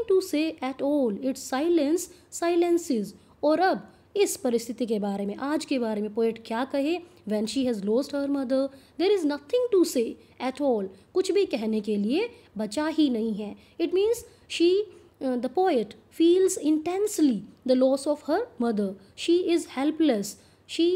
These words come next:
is very sad, she is unable to express her grief in words।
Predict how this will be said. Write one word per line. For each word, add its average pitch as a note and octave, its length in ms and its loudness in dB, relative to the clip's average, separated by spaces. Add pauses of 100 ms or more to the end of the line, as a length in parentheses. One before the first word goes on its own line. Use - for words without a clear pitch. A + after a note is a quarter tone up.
(280)
is C4+ 180 -2
very D#4 360 2
sad, G#3+ 500 -4
she E4 200 2
is C4+ 100 0
unable D#4 420 0
to E4+ 160 0
express E4 500 -6
her B3 120 -2 (120)
grief C4 360 0 (240)
in D#4 240 4
words। A#3 460 0